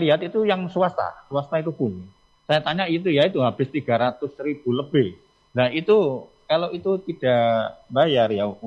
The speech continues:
barangkali itu, ya, ya, ya, ada kesulitan lah bagi yayasan. Hanya saya mengimbau, ya, kepada wali murid, ya, sebaiknya, ya,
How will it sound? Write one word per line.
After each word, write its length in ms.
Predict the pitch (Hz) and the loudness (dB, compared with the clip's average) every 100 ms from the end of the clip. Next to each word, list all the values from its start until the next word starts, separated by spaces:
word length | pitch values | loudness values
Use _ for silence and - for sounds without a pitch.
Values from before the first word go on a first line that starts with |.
| 117 - _ | -10 -12 _
barangkali 560 | 101 107 110 127 143 135 | -8 -4 -2 -2 -4 -4
itu, 240 | 139 113 | -4 -2
ya, 320 | 101 92 87 - _ _ _ _ _ _ _ _ _ _ _ _ - | -4 -6 -10 -20 _ _ _ _ _ _ _ _ _ _ _ _ -8
ya, 240 | 101 90 - _ _ _ _ _ _ | -6 -6 -12 _ _ _ _ _ _
ya, 200 | - 110 101 - - _ | -6 -4 -4 -6 -16 _
ada 220 | 123 127 120 | -2 0 0
kesulitan 500 | 127 139 135 135 143 | 0 0 0 0 -2
lah 80 | 165 | -2
bagi 320 | 117 110 110 | -2 -2 0
yayasan. 480 | 107 98 131 131 127 - _ _ _ 123 | 0 0 -2 -4 -6 -14 _ _ _ 0
Hanya 240 | 127 156 | 2 2
saya 480 | 143 160 165 135 123 110 | 2 2 2 0 -4 -4
mengimbau, 720 | 131 123 110 123 156 170 165 127 | -2 -2 2 4 6 4 2 2
ya, 500 | 113 107 101 95 92 - _ _ _ _ _ _ _ _ _ _ _ _ - | 2 2 0 -4 -8 -16 _ _ _ _ _ _ _ _ _ _ _ _ -6
kepada 320 | 110 120 123 | -2 0 2
wali 240 | 120 120 120 | 4 4 2
murid, 380 | 104 110 147 127 | 0 0 0 0
ya, 220 | 110 101 | 0 0
sebaiknya, 720 | 98 104 95 98 120 120 107 | -4 -4 -4 -2 -4 -2 -4
ya, 180 | 95 98 | -6 -8